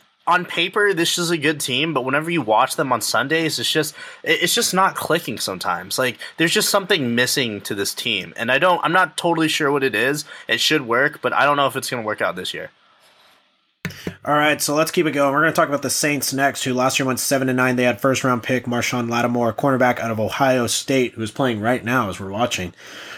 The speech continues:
Speaker 2: So the, they had Adrian Peterson in the offseason, but they also lose Brandon Cooks and Tim Hightower. You know, last year, Drew Brees, Mister Consistent, threw for five thousand two hundred eight yards, completed seventy percent of his passes,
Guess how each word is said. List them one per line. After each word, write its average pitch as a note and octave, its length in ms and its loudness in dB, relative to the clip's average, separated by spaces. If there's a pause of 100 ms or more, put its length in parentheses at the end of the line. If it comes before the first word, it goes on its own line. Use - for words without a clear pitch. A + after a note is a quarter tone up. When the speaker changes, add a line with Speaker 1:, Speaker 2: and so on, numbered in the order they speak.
(180)
Speaker 2:
So D3+ 300 4
the, D3+ 80 2
they F3 220 4
had F3+ 260 4
Adrian E3+ 380 4
Peterson D3+ 460 2
in C3+ 80 0
the C3+ 60 0
offseason, C#3 520 2
but C3 80 0
they C3 80 0
also C3+ 260 2
lose C3 220 0
Brandon C3 340 -2
Cooks B2+ 300 -6
and A2+ 140 -6
Tim C3 240 -4
Hightower. G#2+ 720 -4 (520)
You C#3 80 0
know, C#3+ 140 6
last F3+ 320 4
year, F3 160 6 (160)
Drew E3 340 4
Brees, C#3+ 380 2
Mister C#3 240 -2
Consistent, B2+ 680 -2
threw D3 180 2
for C3+ 180 0
five D#3 380 0
thousand D3 300 2
two D3+ 100 2
hundred C#3+ 220 0
eight C3 160 -2
yards, B2 300 0
completed C3 440 -4
seventy E3 500 2
percent D3 420 -2
of C3 140 -2
his A#2+ 140 -10
passes, B2 580 -2